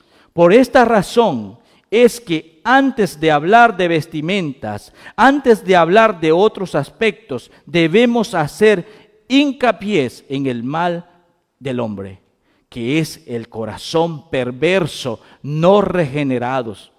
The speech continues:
Porque un corazón perverso, no regenerado, causa daño, causa lastima y no edifica. La exhortación que tenemos de estos pecados implica adoptar una vida de pureza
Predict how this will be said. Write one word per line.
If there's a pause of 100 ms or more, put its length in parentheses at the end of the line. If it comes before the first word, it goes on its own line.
(680)
Porque
un
corazón
perverso,
no
regenerado,
causa
daño, (240)
causa
lastima (160)
y
no
edifica. (240)
La
exhortación
que
tenemos
de
estos
pecados (240)
implica
adoptar
una
vida
de
pureza